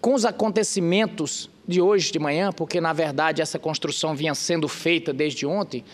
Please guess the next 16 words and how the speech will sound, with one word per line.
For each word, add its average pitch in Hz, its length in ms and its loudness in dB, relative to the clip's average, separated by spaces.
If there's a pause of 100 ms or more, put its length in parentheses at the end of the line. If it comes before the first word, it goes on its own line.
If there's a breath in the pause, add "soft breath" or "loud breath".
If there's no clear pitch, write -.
(140 loud breath)
mas 190 260 0
com 196 240 -2
o, 208 220 4
com 214 100 0
essa 220 220 0
divulgação 202 720 0
também 190 420 2
pela 165 240 2
imprensa 151 680 0 (560 loud breath)
da 165 540 4
delação 180 640 2
premiada 165 580 4
do 147 140 0
senador 147 540 0
Delcídio 147 560 0
Amaral, 139 440 2